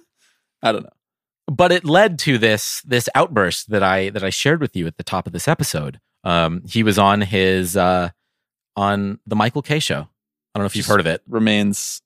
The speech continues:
Speaker 2: It's
Speaker 1: a mistake that he has that.
Speaker 2: I mean, it's second in my rotation
Speaker 1: <laughs>
Speaker 2: behind the fifty-one.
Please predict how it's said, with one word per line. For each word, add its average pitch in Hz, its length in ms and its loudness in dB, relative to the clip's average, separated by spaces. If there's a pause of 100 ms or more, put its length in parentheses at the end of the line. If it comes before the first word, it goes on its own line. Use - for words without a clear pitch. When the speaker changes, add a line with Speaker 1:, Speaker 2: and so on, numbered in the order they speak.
(140)
Speaker 2:
It's - 340 -6
Speaker 1:
a 117 60 2
mistake 107 580 -4
that 104 140 -4
he 104 100 -6
has 92 260 -6
that. 80 300 -2
Speaker 2:
I 101 80 -4
mean, 101 140 2
it's 92 180 -2
second 113 300 0
in 98 80 2
my 92 100 2
rotation 90 720 -2
Speaker 1:
<laughs> 339 120 0
Speaker 2:
behind 85 480 0
the 82 200 -4
fifty-one. 90 680 -8